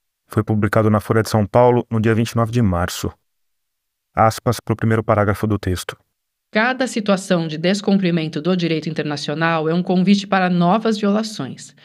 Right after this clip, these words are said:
Speaker 2: Do Afeganistão ao Irã, passando pelo Iraque, Líbia, Síria, Ucrânia, Gaza e Venezuela, a linha que separa o que é permitido do que é proibido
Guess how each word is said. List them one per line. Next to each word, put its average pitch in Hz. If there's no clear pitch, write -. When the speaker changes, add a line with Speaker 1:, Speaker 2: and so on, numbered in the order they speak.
Speaker 2:
Do 165
Afeganistão 202
ao 160
Irã, 170
passando 175
pelo 175
Iraque, 165
Líbia, 156
Síria, 185
Ucrânia, 156
Gaza 151
e 156
Venezuela, 165
a 185
linha 247
que -
separa 151
o 143
que 175
é 220
permitido 214
do 156
que 180
é 175
proibido 190